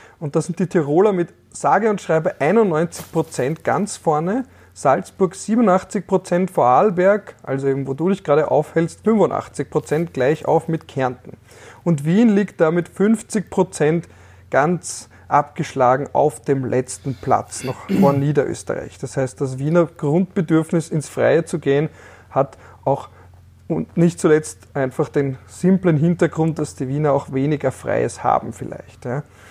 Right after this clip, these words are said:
Jetzt ist nämlich die erste Frage, die ich da auch stelle, ja, was, warum sind jetzt die Bundesgärten geschlossen? Also der gemeine Hauswiener könnte sich jetzt fragen, warum da manche Gärten offen sind, manche Grünflächen offen sind und andere nicht. Dürfen sie denn das?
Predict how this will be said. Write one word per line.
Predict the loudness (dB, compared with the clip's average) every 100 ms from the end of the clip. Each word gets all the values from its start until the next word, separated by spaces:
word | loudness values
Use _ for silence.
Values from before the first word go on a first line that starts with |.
| -20 -6
Jetzt | -4 -2
ist | -2
nämlich | 0 -2 -4
die | -2
erste | 0 0 0
Frage, | 2 2
die | 2
ich | 0
da | 0
auch | 0
stelle, | -2 -4 -12 -10 -2
ja, | 0
was, | 0 0
warum | 0 2 2 2 -2
sind | -2 0
jetzt | 0 -2
die | -2
Bundesgärten | 2 2 2 2 0 2 0
geschlossen? | -2 0 0 0 0
Also | 0 0
der | 0
gemeine | 0 0 2 2
Hauswiener | 2 0 -2 -6 -2 0 0 -2 -16 -20 -20 -8
könnte | -2 0 0 -2
sich | 0 0
jetzt | -2 -6
fragen, | 0 4 4 2 -2 -6 -14 -20 -6
warum | -2 0 2
da | 2
manche | 2 -2 -4 -2
Gärten | 2 2 0 -2
offen | -2 -2
sind, | -2 0 0 0
manche | 0 -2 -4
Grünflächen | -2 0 0 2 0 0
offen | -6 -6 -6
sind | -4 -2 -2
und | -2
andere | -2 0 0 0
nicht. | 0 -4 -8 -20 -20 _ _ _ -20 _ _
Dürfen | 2 2 0
sie | 0
denn | 0 0
das? | -2 -4 -14